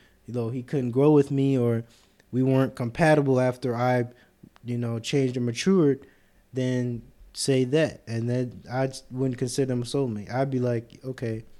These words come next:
I thought he was a soulmate, but I, I changed. I did such and such. We weren't compatible. It's cool. He turned out not to be a soulmate, and we were just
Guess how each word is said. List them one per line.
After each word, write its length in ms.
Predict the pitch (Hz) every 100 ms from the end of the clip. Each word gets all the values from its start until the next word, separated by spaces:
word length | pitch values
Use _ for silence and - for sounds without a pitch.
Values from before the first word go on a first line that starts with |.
| - -
I 100 | 120
thought 240 | 147 139
he 60 | 127
was 180 | 123
a 160 | 117 156
soulmate, 400 | 156 135 120 110 _ _ _ _ -
but 240 | 117 110 - - - -
I, 140 | 113 110 113
I 80 | 113
changed. 500 | 160 156 139 123 107
I 100 | 120
did 240 | 127 123
such 140 | 135 131
and 100 | 120
such. 340 | 131 123 - - - - _
We 80 | 117
weren't 200 | 123 123
compatible. 420 | 117 131 127 123 120
It's 80 | 117
cool. 320 | 143 131 123
He 140 | 127
turned 320 | 120 139 127
out 180 | 123 113
not 380 | 110 127 135 123
to 60 | 123
be 140 | 120
a 40 | 117
soulmate, 560 | 110 117 110 110 107 110 - - -
and 200 | 107 107
we 120 | 117
were 120 | 117 117
just 300 | 117 113